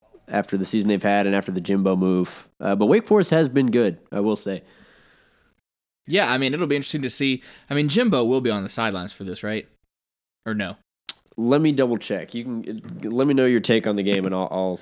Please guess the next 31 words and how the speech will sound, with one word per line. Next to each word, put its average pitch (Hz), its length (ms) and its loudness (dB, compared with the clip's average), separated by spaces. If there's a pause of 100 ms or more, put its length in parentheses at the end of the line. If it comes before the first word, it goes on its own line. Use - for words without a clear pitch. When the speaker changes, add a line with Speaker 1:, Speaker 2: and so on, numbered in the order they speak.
(140)
Speaker 1:
I'll 90 140 -6
Speaker 2:
Well, 208 220 2
Speaker 1:
confirm 208 180 2
Speaker 2:
if - 60 -6
Speaker 1:
it. 196 40 0
Speaker 2:
he 180 140 0
is, 202 260 0
it's 190 140 2
gonna 220 140 2
be 175 80 0
different 131 300 -2 (680)
because 139 400 0
if 127 100 -6
they're 156 160 2
gonna 170 180 0
go 151 120 2
with 143 140 0
some 139 240 -2
interim, 143 540 -2 (520)
um, 113 720 0
I 117 100 0
would 123 160 0
definitely 120 320 -2
pull 120 200 -4
for 113 120 -4
Wake 104 300 -2
in 135 80 -2
this 135 220 -6
one. 151 180 -2 (340)
But, 135 320 0
um, 117 380 0